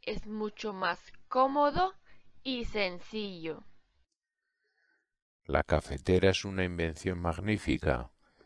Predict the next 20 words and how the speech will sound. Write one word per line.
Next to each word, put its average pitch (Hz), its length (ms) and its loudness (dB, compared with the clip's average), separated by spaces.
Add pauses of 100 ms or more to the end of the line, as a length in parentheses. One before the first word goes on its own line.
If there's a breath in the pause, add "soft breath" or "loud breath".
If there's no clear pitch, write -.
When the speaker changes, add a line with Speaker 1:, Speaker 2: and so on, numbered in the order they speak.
(380 soft breath)
Speaker 2:
El 82 140 -2
café 120 680 2
es - 220 -4
originario 101 880 2
de 60 160 0
Turquía, - 840 -4 (1200)
pero 78 260 4
el 73 120 -2
que - 180 0
tomamos 113 680 -2
hoy 87 240 0
en 78 180 -4
día 147 580 0
es - 180 -8
cultivado 101 760 2
principalmente 90 1040 0
en 78 120 0
África 110 500 -2
y 107 60 0
Sudamérica. 71 1040 -6